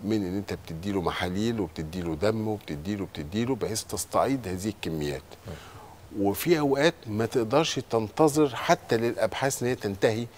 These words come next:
Speaker 1: لازم تخش تتدخل. يعني ساعات النزيف بيبقى هيرويك، يعني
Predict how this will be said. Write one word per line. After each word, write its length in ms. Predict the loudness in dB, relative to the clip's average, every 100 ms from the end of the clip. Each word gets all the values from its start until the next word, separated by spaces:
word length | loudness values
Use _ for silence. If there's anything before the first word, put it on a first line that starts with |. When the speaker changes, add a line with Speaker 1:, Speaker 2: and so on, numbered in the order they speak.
| -20 -18 0
Speaker 1:
لازم 280 | 4 4 2
تخش 280 | -4 -4 -2
تتدخل. 680 | -2 2 4 4 2 -4 -8 -12 -20 -20 -16 -4
يعني 300 | -2 -2 -4
ساعات 360 | 4 4 4 0
النزيف 500 | 0 0 0 0 0
بيبقى 300 | 0 0 0
هيرويك، 500 | 0 4 8 8 8 2 -16 -16 -18 -18 -2
يعني 340 | 0 0 -4